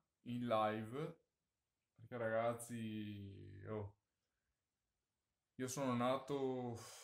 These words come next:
come un canale così, a caso. Però, ragazzi, eh, non pensavo che, eh, arrivassi,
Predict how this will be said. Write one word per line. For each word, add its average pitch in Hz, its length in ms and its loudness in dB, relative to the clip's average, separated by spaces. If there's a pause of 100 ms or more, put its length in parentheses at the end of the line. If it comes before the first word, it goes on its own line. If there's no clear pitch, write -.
(280)
come 139 200 -6
un 135 120 -4
canale 123 760 0 (680)
così, 127 360 0 (520)
a 131 120 -6
caso. 113 580 2 (1800)
Però, 175 500 2
ragazzi, 135 640 -2 (440)
eh, 123 680 -12
non 143 220 -12
pensavo 117 840 0
che, 120 600 -4
eh, 101 340 -8 (100)
arrivassi, 113 960 -2